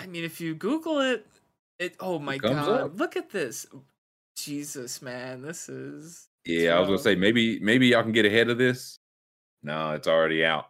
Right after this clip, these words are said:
Speaker 2: Is it on? Let's see. Maybe it's already on there.
Speaker 1: Nope.
Speaker 2: All-star, second team, defensive s-, nope, they haven't. Someone, Grum, Grum or Harry, I know we got some Sixers fans in here.
Speaker 1: It'll be here.
Speaker 2: Uh,
Speaker 1: Under personal life, it'll be here.
Speaker 2: <laughs> Person-,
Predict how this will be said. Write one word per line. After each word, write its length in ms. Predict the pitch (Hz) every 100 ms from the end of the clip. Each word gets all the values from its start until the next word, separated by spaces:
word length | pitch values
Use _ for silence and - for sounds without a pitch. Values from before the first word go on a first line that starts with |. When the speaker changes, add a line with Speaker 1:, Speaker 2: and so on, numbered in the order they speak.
| _ _ _ _ _ _ _ -
Speaker 2:
Is 120 | 82
it 60 | 95
on? 160 | 107
Let's 120 | 127 131
see. 120 | 104
Maybe 240 | 120 143
it's 100 | 170
already 240 | 160 160 156
on 200 | 170 165
there. 300 | 76 - - _ _ _ _ _ _ _ _ _ _
Speaker 1:
Nope. 120 | - 107
Speaker 2:
All-star, 680 | 143 135 - 139 139 143
second 440 | 135 - 139 139 131
team, 600 | 131 127 123 120 120 113 _ -
defensive 420 | 104 110 120 110
s-, 100 | -
nope, 360 | 92 95 123 135
they 140 | 113
haven't. 440 | 117 127 127 127 - _ _
Someone, 380 | 196 247 220 214 131
Grum, 440 | 160 196 233 220 - _ _ _ _ _ - 151
Grum 320 | 180 226 226
or 120 | 156
Harry, 420 | 151 190 202 214
I 60 | 202
know 100 | 214
we 100 | 175
got 140 | 143
some 100 | 127
Sixers 380 | 107 135 - 107
fans 320 | - 113 110
in 140 | 110 107
here. 300 | 113 143 -
Speaker 1:
It'll 200 | 202 202 185
be 120 | 180
here. 400 | 139 139 139 135
Speaker 2:
Uh, 60 |
Speaker 1:
Under 200 | 233 233
personal 540 | 202 - 156 - 143 131
life, 300 | 117 135 -
it'll 140 | 143
be 140 | - -
here. 240 | - - _
Speaker 2:
<laughs> 160 | _ 120
Person-, 500 | - 143 131 135